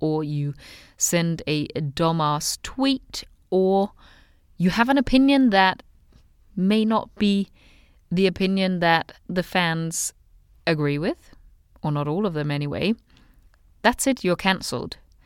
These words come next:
There really isn't much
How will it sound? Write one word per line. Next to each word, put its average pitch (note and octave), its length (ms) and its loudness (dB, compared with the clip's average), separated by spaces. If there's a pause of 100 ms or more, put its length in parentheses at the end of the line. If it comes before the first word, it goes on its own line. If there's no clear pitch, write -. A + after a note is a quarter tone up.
(680)
There F3+ 140 0
really A#3+ 520 2 (160)
isn't G#3+ 460 -2 (120)
much D3+ 520 -4